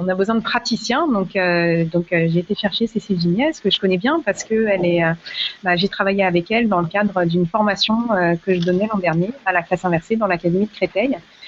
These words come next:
Et donc, c'était pour moi un vrai plaisir de la retrouver et puis de, de l'interroger un peu sur, euh, bah, ce qu'elle a mis en place dans sa classe, euh,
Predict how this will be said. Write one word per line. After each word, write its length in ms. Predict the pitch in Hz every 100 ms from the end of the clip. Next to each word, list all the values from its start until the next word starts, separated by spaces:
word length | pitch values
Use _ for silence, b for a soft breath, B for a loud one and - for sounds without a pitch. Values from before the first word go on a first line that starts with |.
| B
Et 60 | 180
donc, 160 | 214 220
c'était 160 | 214
pour 120 | 180
moi 120 | 185 220
un 160 | 190 185
vrai 160 | 170
plaisir 400 | 240 240 202 233 247
de 80 | 214
la 120 | 180
retrouver 520 | - 196 190 302 302
et 60 | 190
puis 220 | - 214
de, 320 | 202 190 175
de 140 | 170 180
l'interroger 520 | 180 175 180 175 262
un 120 | 269
peu 180 | - 285
sur, 280 | - 196 175
euh, 260 | 170 175 170 - - _
bah, 160 | 180 175
ce 100 | 170
qu'elle 140 | 185
a 80 | 180
mis 140 | 185 180
en 80 |
place 260 | 170 208 220
dans 120 | 185
sa 160 | - 170
classe, 420 | - 208 262 -
euh, 220 | 175 170